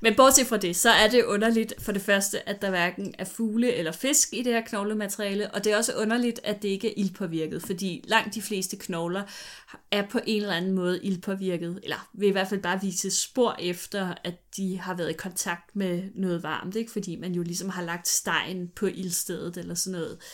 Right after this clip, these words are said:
Øhm, til gengæld så er der så et andet sted, hvor der stod, at fordi knoglerne var så fragmenterede, at man simpelthen har knust dem for at få, øh, knoglemarven ud.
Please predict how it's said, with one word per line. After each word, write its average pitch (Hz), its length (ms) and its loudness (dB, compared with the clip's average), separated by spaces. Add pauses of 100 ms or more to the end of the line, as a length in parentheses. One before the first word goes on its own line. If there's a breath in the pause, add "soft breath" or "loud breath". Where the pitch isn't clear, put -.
(580 loud breath)
Øhm, 185 480 0
til - 180 2
gengæld 247 400 4
så - 160 0
er 214 40 -2
der 208 100 0
så 190 380 -2
et 190 140 -2
andet 196 260 0
sted, 196 200 2
hvor 175 120 -4
der 185 100 -8
stod, 214 400 0
at 185 180 -8 (400)
fordi 226 540 -2
knoglerne 196 540 -2
var 160 120 0
så 196 180 -2
fragmenterede, 175 880 -4 (280 loud breath)
at 190 180 -2
man 185 100 -2
simpelthen 196 340 0
har 190 200 -2
knust - 480 -2
dem 185 220 -2 (280 loud breath)
for 220 200 0
at - 240 -2
få, 175 380 -2 (300)
øh, 185 220 -4
knoglemarven 247 680 2
ud. - 320 -4